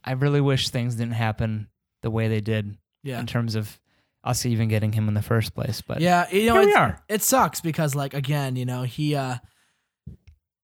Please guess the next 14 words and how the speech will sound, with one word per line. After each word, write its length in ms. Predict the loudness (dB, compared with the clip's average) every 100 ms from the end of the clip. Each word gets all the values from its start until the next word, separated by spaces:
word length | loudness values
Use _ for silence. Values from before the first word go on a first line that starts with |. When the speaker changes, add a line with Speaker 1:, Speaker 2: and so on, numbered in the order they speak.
| _ -20 -20 _ -8
Speaker 2:
he 140 | -4
was 140 | -2 -4
a 40 |
free 260 | -2 2 2
agent 380 | 2 0 -4 -10 -6
on 300 | -2 0 0
the 100 | 0
year 260 | 0 2 2
where 100 | 2
the 200 | 0 -6 -6
hard 280 | -2 -2 -2
cap 260 | -2 -2
went 160 | -4 -4
up. 240 | -4 -6